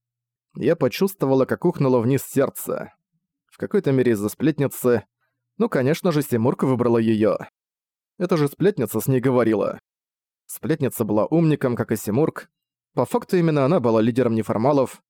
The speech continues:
во многих смыслах. Какая-то часть меня надеялась, что Симург последует за мной. Эта же часть почти поверила, приняла это как данность.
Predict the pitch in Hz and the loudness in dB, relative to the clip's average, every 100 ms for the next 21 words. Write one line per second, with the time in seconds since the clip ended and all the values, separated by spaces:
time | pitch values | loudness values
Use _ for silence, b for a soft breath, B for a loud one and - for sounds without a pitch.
0 | _ 120 117 123 156 123 - 113 104 - | _ -4 -2 0 0 -2 -2 -4 -4 -4
1 | - - - _ _ _ _ _ _ - | -6 -8 -20 _ _ _ _ _ _ -8
2 | 107 135 143 127 - 143 131 123 135 117 | -2 2 2 0 0 0 0 0 0 0
3 | 117 160 135 - 113 - 131 - - 110 | 2 2 2 0 -2 0 0 0 -4 -4
4 | 139 123 101 110 117 156 120 - _ _ | -2 -2 0 -2 2 2 2 -2 _ _
5 | _ _ _ 143 151 123 120 143 143 - | _ _ _ -4 0 0 0 -2 -2 -4
6 | 107 - - 107 156 135 123 110 - _ | -4 -4 -2 0 2 4 4 2 -4 _
7 | - 131 127 131 127 - 110 113 131 101 | -4 0 2 4 2 0 -2 0 0 -2
8 | - - - | -8 -14 -20